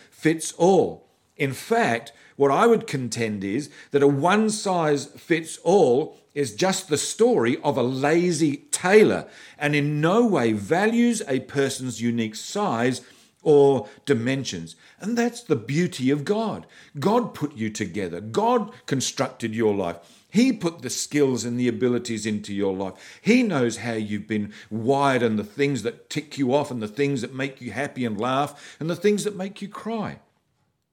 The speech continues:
We all different, differ from one another and have been designed by God to complement each other. In other words, we are designed to fit together, to work well together,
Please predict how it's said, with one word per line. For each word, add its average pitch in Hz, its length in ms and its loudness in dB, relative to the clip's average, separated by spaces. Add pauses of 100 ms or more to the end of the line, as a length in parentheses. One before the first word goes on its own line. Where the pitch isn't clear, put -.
(840)
We 151 120 4
all 185 180 6
different, 156 460 0 (180)
differ 151 300 0
from 123 240 -4
one 123 160 2
another 113 420 -2 (580)
and 123 120 -4
have 123 220 -2
been 131 200 -2
designed 143 800 -2
by 139 200 -2
God 110 600 -2 (300)
to 165 180 -4
complement 127 840 -4 (400)
each 196 240 -4
other. 233 320 -4 (200)
In 165 100 -2
other 220 140 4
words, 214 240 10 (380)
we 208 200 6
are 202 80 0
designed 180 640 0
to 180 80 -2
fit 233 320 -2
together, 98 480 -4 (260)
to 190 120 0
work 208 320 4
well 208 360 2
together, 107 540 -6